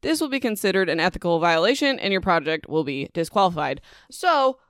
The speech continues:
like, the first thing she does is break her only rule of contacting the family. So anyways, <laughs> chapter one. So Pip knew where Sal's family lived because it's a small town,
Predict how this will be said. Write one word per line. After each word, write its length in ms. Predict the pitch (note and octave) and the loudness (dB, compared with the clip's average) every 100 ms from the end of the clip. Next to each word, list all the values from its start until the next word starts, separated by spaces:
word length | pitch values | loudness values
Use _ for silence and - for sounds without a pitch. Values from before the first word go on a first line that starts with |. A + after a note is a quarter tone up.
| _ _ | _ _
like, 340 | A#3 A3+ A3 - | 0 4 2 2
the 100 | A#3 | -2
first 460 | - C4+ C4+ C4 - | 2 6 6 4 0
thing 180 | A3 | 0
she 220 | G#3 G#3 G3 | 0 -2 4
does 440 | A3 F3+ F3 E3+ - | 6 6 4 0 2
is 240 | F#3+ F3 | 2 2
break 300 | - G3 F#3 | 4 4 4
her 200 | G#3 F#3 | 2 4
only 300 | F3 E3+ E3 | 4 2 2
rule 240 | D3+ E3+ | 2 2
of 80 | D#3+ | 2
contacting 680 | - D#3 D#3+ D3 D#3 D3+ C3+ - - - | 0 -2 -2 -4 -4 -8 -10 -16 -20 -18
the 120 | - F3+ | -6 -2
family. 460 | F3 D3 D3 E3+ - | 0 0 -4 -8 -4
So 180 | - | 2
anyways, 680 | C4 B3+ G#3 A3 - - - - - A#4+ - _ - | 4 4 2 2 -2 -6 -12 -18 -12 -12 -12 _ -16
<laughs> 600 | - - - - _ - | -10 -8 -6 -8 _ -10
chapter 320 | - D#4+ A4 A#4+ A4+ B4+ | 0 0 2 4 4 6
one. 200 | G4+ F3 - - - _ _ | 6 4 -6 -16 -20 _ _
So 200 | - G#3 | -2 0
Pip 240 | G3 B3 C4+ | 2 0 0
knew 200 | B3+ A#3 | -2 2
where 140 | G#3 | 0
Sal's 480 | A#3 F3+ D#3+ F3+ F#3+ | 2 2 4 2 0
family 480 | - E3 E3 E3+ F#3+ | -2 0 2 0 0
lived 340 | G3 G3+ G#3 | 0 -2 -2
because 320 | F#3+ D#3+ F3 | -4 0 -2
it's 140 | D3+ - | -2 -6
a 80 | D3+ | -6
small 240 | E3+ D#3+ | 0 -2
town, 420 | D3 D3 D3+ F3+ | -2 -4 0 -2